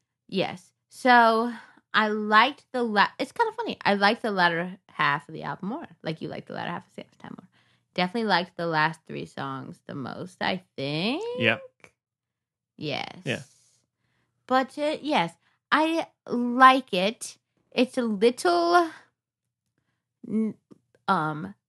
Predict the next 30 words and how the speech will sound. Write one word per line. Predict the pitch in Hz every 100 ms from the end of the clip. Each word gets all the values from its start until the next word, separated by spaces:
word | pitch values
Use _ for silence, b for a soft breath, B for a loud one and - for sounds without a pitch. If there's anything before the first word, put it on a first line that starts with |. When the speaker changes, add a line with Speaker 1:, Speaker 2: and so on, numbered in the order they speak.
| _
Speaker 1:
harsh | - 202 156 147 - - - -
Speaker 2:
It's | 139 185
Speaker 1:
for | 185
Speaker 2:
ve-, |
Speaker 1:
my | 170 170
Speaker 2:
it's, | 180 - -
it's, | 220
Speaker 1:
sweet | 233 -
ears. | 196 156 107 131 127
Speaker 2:
it's | -
pretty | 160 175
grim. | 139 127 98 101 _ _ _ _
Speaker 1:
No, | 247 311
not | 294 285
even | 311 330
the | 302
lyrics. | 226 175 196 160 -
Speaker 2:
But, | 190
Speaker 1:
I |
Speaker 2:
but | 220
I |
Speaker 1:
couldn't | 339
Speaker 2:
mean, | 330
it's |
Speaker 1:
understand | - - - 190 185
half | 156
the | 147
lyrics. | 147 143 135 147 -
Speaker 2:
Oh, | 110
really? | 101 101